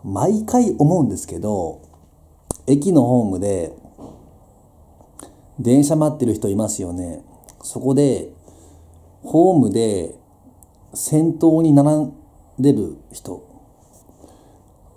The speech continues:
あれ、危なくない？だって、この世の中、いろんな変わってる人いますから、中にはさ、ちょっとやべえ人もいるし、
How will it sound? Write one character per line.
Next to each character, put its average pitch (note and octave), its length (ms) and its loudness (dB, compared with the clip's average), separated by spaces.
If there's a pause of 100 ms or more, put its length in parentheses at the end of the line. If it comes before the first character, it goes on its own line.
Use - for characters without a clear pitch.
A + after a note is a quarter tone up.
(120)
あ C3 180 -2
れ、 A3 160 2
危 A2+ 480 -2
な E3+ 100 2
く G3+ 80 -6
な A#3+ 240 2
い？ C4 60 -4 (1000)
だ A#2 100 0
っ - 100 -4
て、 F2+ 400 -4 (1200)
こ C3 120 2
の C#3 80 8
世 C#3 100 8
の C#3+ 80 6
中、 G2 440 -2
い G#2 60 -4
ろ B2+ 120 4
ん C3+ 80 4
な B2 400 0 (520)
変 C3 140 0
わ B2 60 0
っ - 80 -8
て C3+ 60 2
る B2 80 6
人 C3 100 0
い A2+ 80 2
ま A#2 100 0
す - 80 -8
か F2 100 -10
ら、 D2+ 280 -8 (1080)
中 C#3 220 2
に A#2+ 80 -2
は F#2+ 100 -6
さ、 E2+ 380 -10 (1040)
ち - 60 -8
ょ C#3 40 -4
っ - 20 -4
と B2+ 80 0
や A2+ 100 2
べ B2+ 80 4
え B2+ 60 4
人 - 120 -8
も G2+ 80 -6
い F2+ 60 -6
る F2+ 80 -8
し、 - 380 -14